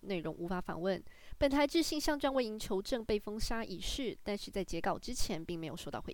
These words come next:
复。胡平就感叹，许多知识分子在过去仍有一定的话语空间，但近年由于言论整肃越来越严格，几乎都被封杀。而互联网已经成为中国政府监视和压制人民的管道，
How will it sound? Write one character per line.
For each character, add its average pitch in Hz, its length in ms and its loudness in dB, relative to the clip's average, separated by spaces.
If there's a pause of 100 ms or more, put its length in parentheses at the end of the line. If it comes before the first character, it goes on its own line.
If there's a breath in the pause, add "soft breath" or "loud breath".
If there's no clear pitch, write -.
复。 214 240 0 (200)
胡 330 160 6
平 339 160 6
就 359 100 8
感 269 240 0
叹， 285 320 2
许 - 180 -6
多 254 160 2
知 262 160 -4
识 269 140 2
分 254 260 0
子 180 160 0
在 208 140 4
过 202 240 2
去 185 240 -4
仍 175 220 -2
有 170 160 0
一 170 120 -6
定 208 160 -4
的 175 80 2
话 175 200 0
语 170 100 -2
空 226 220 -4
间， 254 260 0 (400 loud breath)
但 370 160 6
近 359 240 6
年 226 260 4
由 202 200 6
于 208 160 -4
言 190 280 0
论 214 200 2
整 - 180 0
肃 262 320 0
越 214 140 2
来 180 100 4
越 185 140 2
严 165 240 -4
格， 185 280 4 (160)
几 - 200 -2
乎 214 260 -4
都 185 160 0
被 170 100 0
封 180 240 -6
杀。 208 320 4 (380 soft breath)
而 294 140 4
互 370 160 4
联 311 180 8
网 285 220 6
已 240 80 -2
经 294 120 -2
成 254 200 8
为 220 180 6
中 220 160 -2
国 208 100 4
政 220 200 2
府 180 160 -4
监 233 240 0
视 214 260 0
和 175 200 10
压 175 200 2
制 180 200 -4
人 165 160 -6
民 180 120 -4
的 185 80 -2
管 170 180 -2
道， 208 260 4